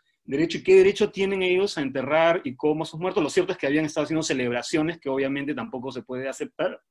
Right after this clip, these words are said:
pero, eh, no hubo mucho debate sobre el tema, hubo mucha acusación, mucho miedo, mucha premura por eliminarlo. El, la Casa de la Memoria de Huancayo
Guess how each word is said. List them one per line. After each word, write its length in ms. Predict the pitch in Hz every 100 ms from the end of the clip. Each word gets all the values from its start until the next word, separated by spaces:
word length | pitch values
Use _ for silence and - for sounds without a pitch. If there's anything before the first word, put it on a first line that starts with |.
| _ _ _ _ _ _ - _ _
pero, 460 | 196 196 247 254 -
eh, 760 | 175 160 156 151 147 147 143 143 _ _ _ _ 143
no 220 | 156 185
hubo 260 | 202 190
mucho 420 | 180 175 175 190 165
debate 380 | 147 160 165
sobre 240 | 170 156 143
el 100 | 135
tema, 480 | 175 180 196 202 -
hubo 240 | 147 151
mucha 240 | 151 170 180
acusación, 520 | 156 151 - 180 175
mucho 240 | 180 196
miedo, 420 | 175 185 190 185 175
mucha 1000 | 160 160 175 156 147 139 131 127 120 -
premura 540 | 143 151 185 185 214
por 400 | - 160 160 - _ _ _ -
eliminarlo. 760 | 139 131 143 180 180 180 233
El, 280 | 151 147 151 _ _
la 160 | 151 156
Casa 220 | 208 214
de 80 | 175
la 20 | 165
Memoria 520 | 185 196 190 185 175
de 140 | 160
Huancayo 760 | 139 143 143 185 180 180 262